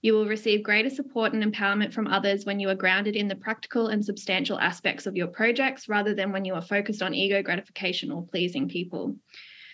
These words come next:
Your process means making, <clears throat> means making some missteps and recoveries throughout your life." There's a whole write-up.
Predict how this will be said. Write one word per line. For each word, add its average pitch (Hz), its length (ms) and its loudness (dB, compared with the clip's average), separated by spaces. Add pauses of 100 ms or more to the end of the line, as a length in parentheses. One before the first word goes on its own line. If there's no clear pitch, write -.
(120)
Your 202 100 2
process 226 480 0
means 208 280 0
making, 196 540 -2 (240)
<clears throat> - 220 -20
means 240 360 6
making 233 340 -2
some 214 260 -2
missteps 254 500 -2
and 226 160 0
recoveries 208 640 0
throughout 185 240 0
your 170 120 -6
life." 110 340 -4 (720)
There's 233 140 6
a 247 60 2
whole 240 240 2
write-up. - 420 -8